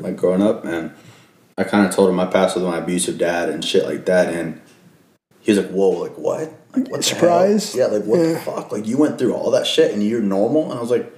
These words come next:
Speaker 1: "Yeah, dude, it
Speaker 2: It's
Speaker 1: rolled over my shoulder.
Speaker 2: it,
Speaker 1: Like, it's not that big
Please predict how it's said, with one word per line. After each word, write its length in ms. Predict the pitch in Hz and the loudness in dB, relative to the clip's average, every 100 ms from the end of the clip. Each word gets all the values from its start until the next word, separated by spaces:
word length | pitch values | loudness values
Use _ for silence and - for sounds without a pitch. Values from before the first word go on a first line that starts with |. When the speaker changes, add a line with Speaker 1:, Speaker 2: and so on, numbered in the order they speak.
| - _ _ _ - - | -20 _ _ _ -20 -8
Speaker 1:
"Yeah, 240 | - - | -6 -4
dude, 80 | 190 | -2
it 120 | 131 | 2
Speaker 2:
It's 120 | - 117 | 2 4
Speaker 1:
rolled 140 | 151 | 4
over 180 | 151 143 | 2 0
my 120 | 143 | -2
shoulder. 340 | 135 139 180 175 | 0 0 2 2
Speaker 2:
it, 20 | |
Speaker 1:
Like, 120 | - | 0
it's 120 | - | -2
not 100 | 180 | 0
that 40 | 170 | 2
big 280 | 175 151 | 2 2